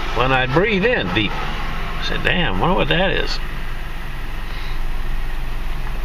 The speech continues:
Well, being a rocket scientist, I didn't do anything about it Monday. Tuesday, I got up,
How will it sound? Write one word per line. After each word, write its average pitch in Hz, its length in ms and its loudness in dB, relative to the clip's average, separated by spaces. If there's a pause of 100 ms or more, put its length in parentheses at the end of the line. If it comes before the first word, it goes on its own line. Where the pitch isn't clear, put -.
(560)
Well, - 120 2
being 165 180 4
a 139 60 6
rocket 147 340 4
scientist, 113 580 2 (200)
I 117 100 0
didn't 123 160 0
do 120 100 0
anything 110 260 0
about 107 280 0
it 90 80 -2
Monday. 87 380 0 (640)
Tuesday, 120 540 0 (960)
I 95 120 0
got 92 260 2
up, 107 140 0